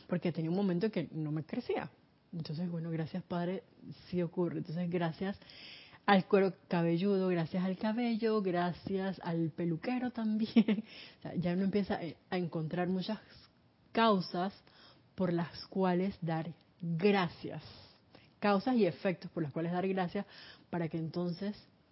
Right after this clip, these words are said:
eh, se siga expandiendo todo el bien en nuestro ser. Déjenme vi-, ver por acá. Ajá.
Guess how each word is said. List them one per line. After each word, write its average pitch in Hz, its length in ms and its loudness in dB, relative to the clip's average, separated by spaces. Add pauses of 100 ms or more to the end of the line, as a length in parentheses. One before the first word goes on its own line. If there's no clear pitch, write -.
(580)
eh, 160 560 -2 (160)
se 175 160 -2
siga 190 240 2
expandiendo 170 1000 -2
todo 175 340 0
el 180 100 2
bien 175 380 -2
en 208 200 -2
nuestro 160 520 -6 (480)
ser. 151 160 -4
Déjenme 175 340 -2
vi-, 160 160 -2 (1120)
ver 170 240 -4
por 160 140 -6
acá. 226 960 -4 (720)
Ajá. 170 680 -4